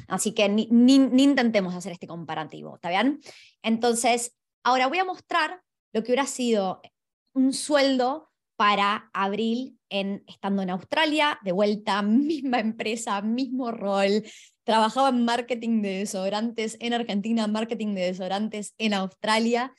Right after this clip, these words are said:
y neto me hubiera entrado a mi cuenta bancaria más o menos tres mil novecientos ochenta dólares australianos, que a una tasa de cambio más o menos,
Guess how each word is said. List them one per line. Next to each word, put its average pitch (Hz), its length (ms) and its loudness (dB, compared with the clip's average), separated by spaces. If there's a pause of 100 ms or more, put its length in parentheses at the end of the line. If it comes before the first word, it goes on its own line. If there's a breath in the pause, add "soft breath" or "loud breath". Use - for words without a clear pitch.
(340 soft breath)
y 277 360 0 (360)
neto 302 460 2
me 254 160 4
hubiera 254 160 2
entrado 247 300 0
a 247 40 2
mi 226 120 0
cuenta 226 280 -2
bancaria 214 440 -2
más 220 160 -6
o 214 60 -4
menos 226 260 -6
tres 196 160 -8
mil 226 160 2
novecientos 214 500 -2
ochenta 196 600 -2
dólares 196 680 0
australianos, 196 1000 -2 (420 loud breath)
que 320 360 0 (240)
a 214 120 4
una 220 420 0
tasa 226 380 0
de 180 180 -2
cambio 196 800 -2
más 202 260 -10
o 180 60 -6
menos, 185 560 -6